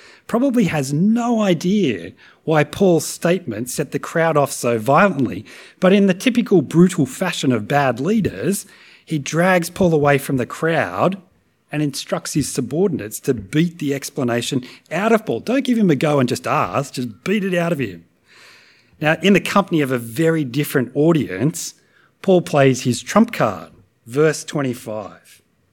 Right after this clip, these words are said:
As they stretched him out to flog him, Paul said to the centurion standing there, "Is it legal for you to flog a Roman citizen who hasn't even been found guilty?" I wonder what tone he was using <laughs> as he asked that question.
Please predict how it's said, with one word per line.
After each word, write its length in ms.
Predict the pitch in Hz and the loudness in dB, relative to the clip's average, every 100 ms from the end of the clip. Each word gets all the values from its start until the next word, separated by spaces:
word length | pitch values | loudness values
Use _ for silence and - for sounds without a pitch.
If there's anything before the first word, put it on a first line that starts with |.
| _ _ _ - _ - - | _ _ _ -20 _ -20 -20
As 120 | - 113 | -12 -6
they 100 | 127 | -6
stretched 440 | - 202 196 - | -4 -2 -2 -2
him 120 | 175 | -2
out 140 | 151 139 | -2 -4
to 60 | |
flog 260 | 147 131 117 | -10 -10 -6
him, 100 | 113 | -8
Paul 220 | - 120 | -6 -8
said 320 | 110 - 175 | -6 -4 -6
to 100 | 170 | -4
the 80 | 151 | -8
centurion 680 | 127 143 123 - 185 190 170 | -4 -2 -2 -2 0 0 0
standing 400 | - - 104 101 | -4 -8 -8 -6
there, 200 | 90 87 - - _ _ - | -8 -12 -18 -20 _ _ -2
"Is 160 | 277 | 2
it 160 | 254 - | 2 4
legal 500 | 190 277 202 - 180 | 4 6 4 -2 -6
for 140 | - | -4
you 160 | 156 180 | 0 2
to 60 | |
flog 280 | 175 - 196 | 0 0 0
a 60 | 190 | 2
Roman 320 | 190 190 180 | 4 6 4
citizen 640 | - 240 220 - 107 117 - - - | 2 -2 -2 -2 -4 -6 -6 -18 -2
who 120 | 180 | 2
hasn't 340 | 165 202 185 180 | 2 2 4 4
even 240 | 170 170 | 6 4
been 200 | 160 165 | 4 2
found 400 | 170 180 160 151 | 2 0 0 0
guilty?" 480 | 139 214 214 143 - _ _ _ - _ _ - | 0 0 -2 -10 -12 _ _ _ -20 _ _ -8
I 20 | |
wonder 220 | 233 240 | 0 2
what 220 | 233 208 | 2 0
tone 260 | - 147 175 | 0 2 4
he 100 | 190 | 6
was 240 | 185 180 | 4 2
using 500 | 160 139 110 98 82 - - | 2 2 2 -4 -8 -18 -20
<laughs> 180 | - - | -16 -4
as 140 | - | -2
he 160 | 147 131 | 2 2
asked 300 | 127 151 - | 2 0 -2
that 240 | 131 - | -6 -6
question. 680 | - 131 120 - - 98 82 | -8 -4 -4 -4 -6 -6 -8